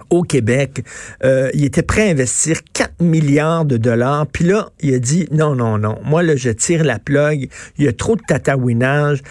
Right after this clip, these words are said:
Ça niaise trop. Les Autochtones, et cetera. Puis les, les écolos. Puis il y a toujours quelque chose au Québec, puis tout ça.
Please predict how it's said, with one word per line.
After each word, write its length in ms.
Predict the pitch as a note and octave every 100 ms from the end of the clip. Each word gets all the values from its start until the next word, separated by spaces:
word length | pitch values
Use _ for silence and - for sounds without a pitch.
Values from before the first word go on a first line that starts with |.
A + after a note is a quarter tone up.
| -
Ça 260 | - - D#3+
niaise 480 | E3 G3+ F#3 C#3+ -
trop. 320 | - D3 D3+
Les 380 | D3+ G#3 E3 D3+
Autochtones, 760 | C#3 A#2 - - C#3+ D3 C#3+
et 60 | C3+
cetera. 600 | - D#3+ - C3+ A#2 D3
Puis 160 | - C3+
les, 160 | B2+
les 460 | B2+ D3+ G3 F3 C3+
écolos. 480 | C#3+ - A#2+ B2 D3+
Puis 140 | G3+
il 20 |
y 40 | G#3+
a 40 |
toujours 360 | B3 G#3+ B3+ -
quelque 220 | E3+ -
chose 320 | F3+ F3+ D#3
au 80 | B2+
Québec, 400 | C#3 A2+ C#3+ D3+ -
puis 100 | A#2+
tout 80 | -
ça. 220 | -